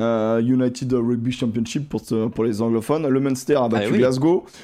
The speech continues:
Speaker 1: Le Leinster a battu les Sharks. Les Stormers ont battu les Bulls. Et le Connacht, le
Speaker 2: Malgré un
Speaker 1: Connacht.
Speaker 2: essai incroyable de Grant Williams, hein.
Speaker 1: Le Connacht a battu le Ulster. C'est quand même un peu le, bon, c'est un peu le, le, le petit exploit, il est là, non ?
Speaker 2: Oh, c'est une surprise.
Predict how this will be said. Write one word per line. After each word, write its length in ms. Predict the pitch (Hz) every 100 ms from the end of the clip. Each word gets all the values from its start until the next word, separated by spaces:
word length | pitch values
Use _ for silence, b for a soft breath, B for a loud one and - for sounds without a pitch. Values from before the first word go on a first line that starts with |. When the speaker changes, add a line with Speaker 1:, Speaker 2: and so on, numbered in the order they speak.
| B
Speaker 1:
Le 100 | 139
Leinster 380 | 143 156 - 175
a 80 | 127
battu 220 | 117 113 107
les 80 |
Sharks. 520 | 120 - 214 - - -
Les 140 | 123 120
Stormers 480 | - 208 190 175 135
ont 20 |
battu 240 | 131 127
les 120 | 120
Bulls. 320 | 120 233 285 202 - -
Et 80 | 160
le 120 | 147
Connacht, 640 | 147 247 269 - - - - _ _ _
le 160 | 202 302
Speaker 2:
Malgré 240 | 339 247
un 40 | 247
Speaker 1:
Connacht. 280 | 208 202
Speaker 2:
essai 140 | 160 151
incroyable 420 | 147 - 127 147
de 120 | 117
Grant 160 | 104 117 117
Williams, 340 | 123 85 80
hein. 120 | 107 113 -
Speaker 1:
Le 340 | 143 226 277
Connacht 500 | - 220 190 196 -
a 80 | 156
battu 300 | 151 - 185
le 120 | 165
Ulster. 380 | 147 135 175 180 156
C'est 160 | - 110
quand 80 |
même 140 | 131 135
un 80 | 117
peu 100 | 139
le, 640 | 131 95 95 85 82 87 98
bon, 120 | 78
c'est 160 | -
un 100 | 110
peu 120 | - 113
le, 160 | 107
le, 180 | 101 95
le 120 | 104
petit 200 | 104 110
exploit, 280 | 107 - 123
il 60 | 101
est 40 |
là, 140 | 113 226
non ? 160 | 202 - - - -
Speaker 2:
Oh, 160 | 92 113
c'est 120 | -
une 60 | 101
surprise. 400 | 117 214 123